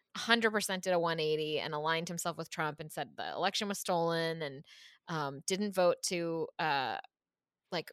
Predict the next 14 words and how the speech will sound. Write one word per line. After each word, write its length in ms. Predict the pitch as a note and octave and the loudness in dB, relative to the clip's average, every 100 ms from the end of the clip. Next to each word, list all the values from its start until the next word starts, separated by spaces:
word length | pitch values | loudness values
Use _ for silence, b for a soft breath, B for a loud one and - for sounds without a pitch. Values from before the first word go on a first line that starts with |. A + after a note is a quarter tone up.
| - | -4
ratify 500 | F3+ D#3+ F3 F3 E3 | 4 4 4 0 0
the, 340 | E3 D#3+ D#3 F3+ | -2 -4 -4 -4
the 100 | E3 | -2
election 400 | D#3+ E3 E3+ D#3+ | -2 -2 -4 -4
results 640 | D#3+ D#3+ C#3+ D#3 - - - F3+ | -4 -2 -2 -2 -2 -4 -6 -6
of 180 | D#3+ | -4
twenty 280 | - E3+ E3 | -6 -6 -6
twenty. 380 | - C#3+ C3 E3+ | -6 -6 -6 -4
So 300 | - G3 F#3 B B B | 0 2 2 B B B
he 520 | - C4+ C4+ C#4 C#4 - | -4 0 2 2 0 0
is 300 | C4 B3+ A#3 | 0 0 -2
quite 460 | - - C#4 F4 - | -4 0 2 4 2
extreme. 680 | - - A#3 G#3 G2+ D#2 - B B | 0 -2 0 -2 -4 -8 -16 B B
So 400 | - B3 A3+ A3 | -2 2 4 2